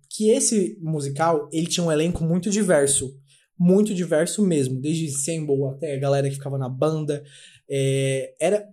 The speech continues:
muito foda a diversidade mesmo. Acontece que o Josh Groban era um nome muito grande e ele tava levando muito dinheiro. O musical tava fazendo em cerca de, tipo, um milhão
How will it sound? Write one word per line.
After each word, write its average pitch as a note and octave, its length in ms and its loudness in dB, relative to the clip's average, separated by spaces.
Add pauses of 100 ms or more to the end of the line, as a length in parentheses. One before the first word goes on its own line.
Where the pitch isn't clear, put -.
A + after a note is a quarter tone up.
muito G#3+ 640 2
foda E3 340 0
a - 20 -2
diversidade D#3+ 500 -2
mesmo. A#2+ 280 -4 (720)
Acontece D4+ 560 2
que C4+ 100 -6
o A3+ 40 -2
Josh F#3 280 2
Groban E3+ 520 2
era D4+ 140 4
um B3 40 4
nome A3 200 4
muito G#3+ 240 4
grande E3 360 2
e D3+ 120 0
ele F#3+ 100 6
tava F#3 220 0
levando F3+ 340 2
muito E3+ 440 2
dinheiro. E3+ 500 0 (340)
O D#3 60 -6
musical F3 340 0
tava G3 160 2
fazendo F3+ 340 0 (160)
em E3+ 120 -2
cerca F#3 480 0
de, E3+ 400 -6
tipo, F3 440 -4
um G#3+ 140 4
milhão F#3+ 480 4